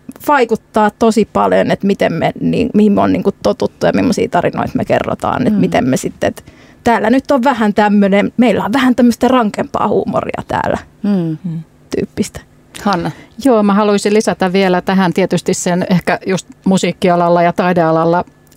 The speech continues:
Speaker 3: laajemminkin, niin tietysti on aika vahva tää kutsumuksen käsite. Et, et se, se vaikuttaa se kutsumus ja toisaalta tämmönen niinku, okei, kliseinen sana, tää intohimo,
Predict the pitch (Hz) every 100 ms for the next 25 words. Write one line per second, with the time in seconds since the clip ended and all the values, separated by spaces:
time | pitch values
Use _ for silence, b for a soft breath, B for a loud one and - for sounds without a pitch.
0 | - 220 202 180 170 175 170 180 180 202
1 | 190 202 202 208 214 208 196 180 175 196
2 | 185 - 151 - - - 175 196 - 185
3 | 190 175 170 - 170 - 180 175 - -
4 | 180 196 196 185 - 160 165 - 240 -
5 | 208 180 180 170 180 170 160 - 165 160
6 | 160 160 156 170 B B B B B 208
7 | 175 202 175 - 196 190 175 165 160 170
8 | 160 - - - 196 180 175 175 180